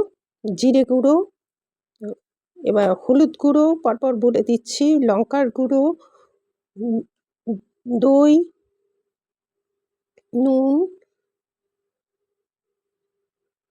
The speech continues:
দই, এইগুলো দিয়ে সব মেখে এর মধ্যে আপনি লেবু রস দিতে পারেন বা ভিনিগার দিতে পারেন।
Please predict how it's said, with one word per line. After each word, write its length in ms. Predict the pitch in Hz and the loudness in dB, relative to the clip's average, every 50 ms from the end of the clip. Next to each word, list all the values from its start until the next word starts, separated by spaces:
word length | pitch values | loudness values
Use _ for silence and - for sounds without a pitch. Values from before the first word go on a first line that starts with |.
| _ _ - | _ _ -6
দই, 400 | 233 220 254 262 208 208 247 277 349 381 - _ _ _ _ _ _ _ _ _ _ - | -2 0 2 2 2 2 0 -2 -4 -6 -8 _ _ _ _ _ _ _ _ _ _ -6
এইগুলো 420 | 202 214 262 240 202 294 285 285 294 | -4 -4 -2 -2 0 0 2 2 0
দিয়ে 280 | 262 - 269 277 294 294 294 | 0 -2 -2 -2 -2 -2 -2
সব 320 | - - - - 254 254 240 240 240 | -4 -6 -2 0 0 0 2 2 2
মেখে 440 | 247 247 240 240 240 - - 277 302 349 359 - _ _ _ _ _ _ | 4 4 2 2 0 -2 -2 -2 0 -2 -4 -6 _ _ _ _ _ _
এর 120 | - 254 269 | -6 -4 -2
মধ্যে 220 | 254 254 240 220 233 | -2 -2 -2 -4 -6
আপনি 200 | 254 247 _ 262 262 | -8 -6 _ -6 -4
লেবু 260 | 233 220 220 202 247 254 | -2 -2 0 2 2 2
রস 220 | 226 240 247 240 - - | 2 0 0 -2 -6 -10
দিতে 220 | - 254 214 240 240 | -8 -2 0 0 0
পারেন 300 | 240 - 170 254 302 403 494 349 | 0 -2 -4 -2 0 0 0 2
বা 140 | 214 160 170 254 269 - | 2 2 0 0 0 -2
ভিনিগার 480 | 277 - 269 269 285 269 - 254 233 196 | -2 0 2 2 2 2 0 -2 -4 -2
দিতে 220 | 196 208 196 175 170 | -2 -2 -2 -2 -4
পারেন। 280 | 165 185 208 220 180 | -4 -6 -8 -8 -10